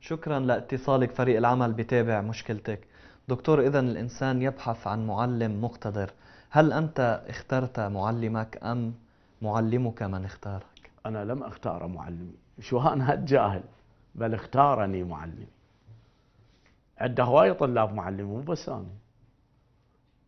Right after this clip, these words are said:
Speaker 2: بس واحد بالعسكر، واحد بالأمن، واحد بالطب. نعم، اختاره بعد تجربة مريرة. يقينًا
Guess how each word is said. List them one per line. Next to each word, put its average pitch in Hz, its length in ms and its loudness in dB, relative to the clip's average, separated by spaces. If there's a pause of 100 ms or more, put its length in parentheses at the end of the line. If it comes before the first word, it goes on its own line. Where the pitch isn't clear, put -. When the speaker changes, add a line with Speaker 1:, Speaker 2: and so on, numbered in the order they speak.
(360)
Speaker 2:
بس 120 200 -2
واحد 127 280 6 (160)
بالعسكر، 131 680 2
واحد 104 340 -8
بالأمن، 117 580 -4
واحد 110 440 -10
بالطب. 110 1040 -8 (1300)
نعم، 101 260 -6
اختاره 101 720 -6 (840)
بعد 101 280 -2
تجربة 120 540 -4
مريرة. 101 680 -6 (2500)
يقينًا 113 580 -2